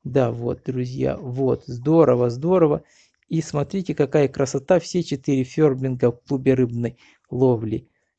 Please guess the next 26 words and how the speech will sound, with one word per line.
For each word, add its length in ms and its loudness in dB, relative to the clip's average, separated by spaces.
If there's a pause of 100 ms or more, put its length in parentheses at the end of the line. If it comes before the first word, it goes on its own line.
(240)
сложены. 840 -2
Авиаторы 760 2
добывают 840 2
ресурсы. 1040 -4 (600)
В 140 -20
клубе 380 -2
"Вечеринок" 720 -4
тоже 320 2
молодцы, 440 -2
доби-, 300 0
добывают 880 2
ресурсы. 720 -4 (800)
Ну, 180 -6
в 60 -14
принципе, 460 -6
друзья, 400 0
везде 480 0
наши 400 -2
фёрблинги 600 -2
задействованы. 760 -4
А 100 -6
сейчас, 360 -4
друзья, 280 -2
давайте-ка 520 -2
мы 160 -2
заложим 500 -2